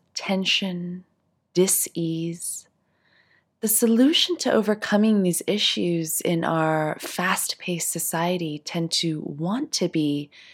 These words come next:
instant fixes. We all want that sense of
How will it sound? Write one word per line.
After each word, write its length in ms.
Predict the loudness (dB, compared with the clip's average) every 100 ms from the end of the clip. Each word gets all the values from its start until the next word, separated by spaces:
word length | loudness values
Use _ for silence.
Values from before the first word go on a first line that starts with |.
| -20 _ _
instant 460 | 0 0 0 -2 -2
fixes. 760 | -4 -4 -6 -8 -8 -8 -8 -14 _ _ _ _ _
We 260 | 2 2 4
all 220 | 8 8
want 160 | 6 2
that 220 | -2 -4
sense 420 | -4 -4 -4 -6
of 220 | -4 -8